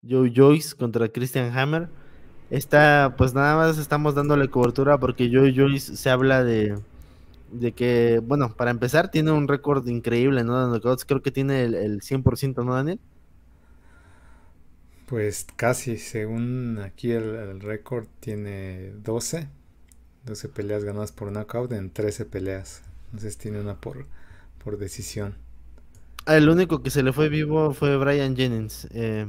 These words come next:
Speaker 1: y lo hizo sufrir un poco, pero de todas maneras, para mí, eh, ahorita trae el hype este Joe Joyce. Eh, ¿tú cómo ves esta pelea, Daniel? Yo desde ahorita te la digo sin analizar,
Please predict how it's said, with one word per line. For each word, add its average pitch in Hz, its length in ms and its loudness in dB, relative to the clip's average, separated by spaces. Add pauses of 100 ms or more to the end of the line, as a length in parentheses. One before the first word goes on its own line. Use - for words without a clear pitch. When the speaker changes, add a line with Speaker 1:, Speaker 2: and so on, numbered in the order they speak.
(460)
Speaker 1:
y 120 200 -6
lo 120 180 2
hizo 127 180 0
sufrir 123 340 -2
un 127 140 0
poco, 147 300 -2
pero 113 260 2
de 113 140 2
todas 127 180 0
maneras, 123 500 0 (800)
para 143 220 4
mí, 202 580 0
eh, 143 380 0
ahorita 151 440 2
trae 175 220 4
el 147 120 2
hype 165 540 0
este 135 500 -2 (600)
Joe 131 240 6
Joyce. 139 400 2 (1120)
Eh, 123 140 0
¿tú 131 140 -2
cómo 165 280 4
ves 151 380 4 (240)
esta 131 240 -4
pelea, 127 300 2
Daniel? 123 240 -2
Yo 170 320 6
desde 131 400 2
ahorita 156 200 0
te 151 120 -2
la 131 140 2
digo 151 200 2
sin 127 200 -2
analizar, 127 600 0